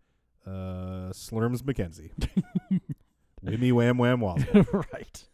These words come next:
Speaker 2: I, I like, so, yeah, Benoit comes out first, and then Eddie Guerrero comes out,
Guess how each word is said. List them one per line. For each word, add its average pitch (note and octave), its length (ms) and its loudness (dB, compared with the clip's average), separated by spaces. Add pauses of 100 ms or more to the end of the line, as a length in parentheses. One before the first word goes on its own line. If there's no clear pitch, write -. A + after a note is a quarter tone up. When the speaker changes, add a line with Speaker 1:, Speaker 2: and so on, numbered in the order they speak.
Speaker 2:
I, G3 200 4
I E3 160 -2
like, F#3+ 320 4
so, - 220 -2
yeah, D#3+ 140 4
Benoit G#3 440 4
comes G3+ 240 0
out E3+ 220 2
first, C3 300 4
and C3+ 80 2
then C3+ 100 2
Eddie E3+ 180 4
Guerrero G3 240 2
comes D3 320 0
out, C3 220 2